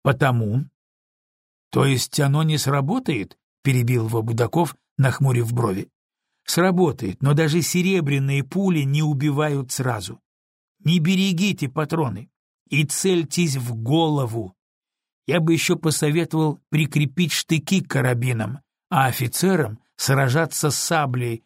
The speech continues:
в одной руке и револьвером в другой". "Это всё?" —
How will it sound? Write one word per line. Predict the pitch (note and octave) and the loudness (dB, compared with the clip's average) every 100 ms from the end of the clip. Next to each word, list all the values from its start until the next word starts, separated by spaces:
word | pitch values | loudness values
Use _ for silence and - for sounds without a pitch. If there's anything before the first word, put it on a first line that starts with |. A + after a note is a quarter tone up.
| _ | _
в | - B2+ | -4 0
одной | C3 E3+ G#3+ | 2 2 2
руке | D3 A2+ A#2+ G#2 - _ _ | 2 -2 -4 -8 -8 _ _
и | - D3 | 2 4
револьвером | C3 B2+ A#2+ D3 D3 | 4 2 2 2 0
в | B2 | -2
другой". | A#2 A2 A2 G2+ _ _ _ _ _ _ _ _ _ _ - | -4 -4 -4 -6 _ _ _ _ _ _ _ _ _ _ 0
"Это | C3+ B2 | 2 2
всё?" — | A#2+ - F3 | 0 0 -2